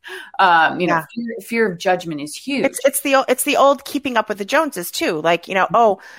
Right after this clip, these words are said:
Speaker 2: she's got Timmy in soccer, baseball, and he plays the cello, and he does."
Speaker 1: Yeah.
Speaker 2: It's like that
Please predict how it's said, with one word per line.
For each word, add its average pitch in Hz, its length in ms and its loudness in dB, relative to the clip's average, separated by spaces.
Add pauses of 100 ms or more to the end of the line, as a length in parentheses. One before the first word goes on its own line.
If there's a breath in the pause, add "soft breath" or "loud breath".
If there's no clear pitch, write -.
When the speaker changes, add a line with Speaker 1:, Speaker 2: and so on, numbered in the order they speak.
(140)
Speaker 2:
she's - 340 -4
got - 260 -2
Timmy 240 340 -2
in 170 140 -2
soccer, 220 480 0
baseball, 202 760 0
and 226 340 2
he 220 120 -12
plays 208 320 -8
the 170 100 -4
cello, 226 760 2
and 226 300 0
he 196 100 -12
does." 175 380 0 (420 loud breath)
Speaker 1:
Yeah. 190 120 0
Speaker 2:
It's - 120 -2
like 226 160 0
that - 180 0